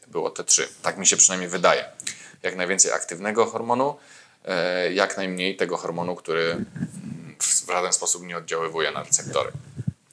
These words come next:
Licata i wspólnicy, e, z kolei nie stwierdzili istotnych zmian w poziomie T trzy i R T trzy w surowicy, mm, e,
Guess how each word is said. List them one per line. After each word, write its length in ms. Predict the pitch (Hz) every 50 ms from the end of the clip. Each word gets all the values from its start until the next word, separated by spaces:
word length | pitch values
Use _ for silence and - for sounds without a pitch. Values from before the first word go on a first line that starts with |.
| _ - -
Licata 460 | - 95 92 - - - - - 101
i 120 | 87 92 87
wspólnicy, 680 | - - - 95 95 98 101 98 - 139 151 180 - - - - - - - - - - - -
e, 600 | - 95 95 95 95 98 95 95 95 95 101 104
z 120 | - -
kolei 680 | - - 131 123 113 113 117 123 127 131 - - - -
nie 140 | 117 123 127
stwierdzili 560 | - - - 135 120 - - 113 98 92 78
istotnych 440 | 80 - - 101 - - 95 90 87
zmian 340 | 90 92 92 90 90 87 -
w 100 | - -
poziomie 380 | - 92 90 - 92 90 87 82
T 160 | - 98 92
trzy 280 | - - - - 92 87
i 200 | 87 85 - -
R 140 | 95 95
T 140 | - 98 90
trzy 320 | - - - 151 165 190 175
w 80 | -
surowicy, 600 | - 120 110 107 101 110 107 - 151 165 196 196 - - - - - - - - - - -
mm, 680 | 98 101 101 101 98 98 95 95 95 95 98 95 95 - -
e, 420 | - 90 90 87 87 87 87 85